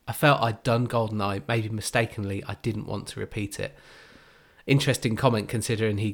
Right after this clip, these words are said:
then goes on in two thousand and six to direct Casino Royale. But maybe he likes fresh starts. Maybe that's his thing.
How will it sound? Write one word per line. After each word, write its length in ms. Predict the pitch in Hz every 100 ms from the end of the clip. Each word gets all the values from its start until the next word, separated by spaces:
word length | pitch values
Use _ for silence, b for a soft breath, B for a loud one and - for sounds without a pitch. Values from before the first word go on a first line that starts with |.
| -
then 180 | 104 104
goes 260 | 104 101
on 160 | 104 101
in 140 | 101
two 160 | - 101
thousand 320 | 104 101 -
and 100 | 98
six 320 | - 113 - -
to 260 | 95 98 - _ _ _
direct 460 | - 104 - - - _
Casino 340 | - - 101
Royale. 440 | 101 104 95 98 - _ _ _ _
But 120 | 113
maybe 260 | 123 123 120
he 60 | 117
likes 240 | 117 -
fresh 240 | - -
starts. 420 | - 120 - - - _
Maybe 180 | 110 104
that's 220 | 104 -
his 140 | 101 -
thing. 260 | 107 95